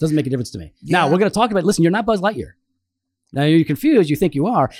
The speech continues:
Speaker 1: And I know that even this is very disrespectful to people that are in that movement. And I'm not trying to be disrespectful. I'm trying to make a point, especially to, like, people that would be more on my side. I, I, I believe that there are only two sexes, right?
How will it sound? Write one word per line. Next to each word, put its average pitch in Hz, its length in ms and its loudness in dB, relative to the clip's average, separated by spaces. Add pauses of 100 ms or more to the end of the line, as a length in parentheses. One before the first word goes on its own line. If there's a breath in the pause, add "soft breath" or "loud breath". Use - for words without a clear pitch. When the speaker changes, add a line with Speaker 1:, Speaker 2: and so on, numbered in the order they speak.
Speaker 1:
And 190 100 0
I 208 40 2
know 240 120 4
that 208 160 -2
even 175 280 0
this 156 220 0
is 113 160 -2
very 143 200 0
disrespectful 120 580 -6
to 110 80 -12
people 107 360 -6
that 101 140 -6
are 98 80 -6
in 110 180 -6
that 104 160 -8
movement. 107 300 -8
And 113 80 -6
I'm 131 60 -4
not 139 100 -10
trying 247 180 -4
to 208 40 -2
be 147 60 -4
disrespectful. 101 540 -10 (240 loud breath)
I'm 156 100 -2
trying 202 140 -2
to 202 80 0
make 165 100 -2
a 156 60 -2
point, 147 240 -4
especially 139 360 -4
to, 117 360 -4
like, 117 180 -8
people 131 220 -4
that 123 120 -6
would 120 140 -8
be 113 220 -6
more 120 180 -6
on 107 60 -6
my 104 80 -6
side. 131 240 -6 (600 soft breath)
I, 120 280 -4 (220)
I, 113 60 -4
I - 220 -10
believe 127 240 -2
that 131 80 -8
there 135 140 0
are 127 120 -2
only 131 180 -2
two 143 140 -6
sexes, - 640 -10 (580)
right? 107 240 -8